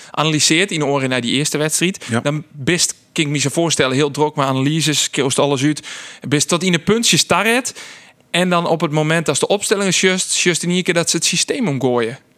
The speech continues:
Speaker 1: Of is dat wel onkomst, <clears throat> jongen?
Speaker 2: Nee, ik, maar het is dat, dat, dat hier we zo zeer net, eh, onkomst, jongen, omdat ze dat eigenlijk nooit doen, alleen nog bij Vitesse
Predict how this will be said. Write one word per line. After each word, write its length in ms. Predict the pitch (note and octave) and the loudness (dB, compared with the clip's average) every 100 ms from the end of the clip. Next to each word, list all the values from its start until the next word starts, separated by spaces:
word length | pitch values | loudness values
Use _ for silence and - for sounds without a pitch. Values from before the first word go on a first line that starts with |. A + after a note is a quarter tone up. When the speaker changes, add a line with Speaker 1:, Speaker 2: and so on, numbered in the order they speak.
| _ - - - - | _ -8 -8 -8 -6
Speaker 1:
Of 120 | - | 0
is 120 | G#3+ | 2
dat 120 | B3 G3+ | 2 2
wel 160 | A3 | 2
onkomst, 540 | A3+ A#3 A3 E3+ C3+ F#3+ | 2 2 2 2 2 2
<clears throat> 40 | |
jongen? 220 | C3+ B2 C3 - | 2 -2 -6 -2
Speaker 2:
Nee, 360 | D#3+ F3 F#3+ | 2 4 4
ik, 100 | F#3+ | 2
maar 100 | E3 | 2
het 100 | F3 | 2
is 200 | F#3+ F3 | 2 2
dat, 260 | D3+ D#3+ - - | 2 0 -2 -2
dat, 280 | D3 D3 - | 0 0 0
dat 200 | D3 C#3 | 0 2
hier 160 | E3+ | 2
we 80 | D3 | 2
zo 200 | D3 D3 | 2 2
zeer 360 | B2 - D3+ C3+ | 2 2 2 2
net, 220 | C#3+ C#3+ | 2 0
eh, 200 | C3+ C3 - | 2 2 2
onkomst, 400 | D3+ D#3 E3+ D3+ | 0 2 0 0
jongen, 160 | E3 | 2
omdat 180 | D#3 B2+ | 2 0
ze 60 | A#2+ | 0
dat 160 | C3 - - | -2 -4 -4
eigenlijk 460 | G3 G#3 G3+ E3 C#3+ | 0 2 2 2 2
nooit 220 | E3 D3+ | 2 2
doen, 240 | D3 D#3 | 2 2
alleen 200 | B2+ C3+ | 2 2
nog 100 | D3+ | 2
bij 200 | A#2 C3 | 2 2
Vitesse 600 | C3 B2 - D#3 D#3 D3 | 0 -4 -2 -2 0 0